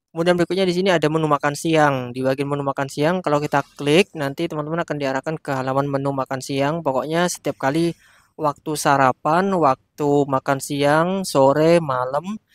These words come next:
kita bisa check in aja. Kemudian berikutnya di sini ada nonton video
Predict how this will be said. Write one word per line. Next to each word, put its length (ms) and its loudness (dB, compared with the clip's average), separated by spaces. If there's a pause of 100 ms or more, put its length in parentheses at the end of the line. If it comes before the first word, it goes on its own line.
(220)
kita 240 0
bisa 320 0
check 320 -6
in 240 -6
aja. 480 -4 (440)
Kemudian 160 -4
berikutnya 320 -2
di 80 -4
sini 240 0
ada 240 0
nonton 240 -2
video 320 0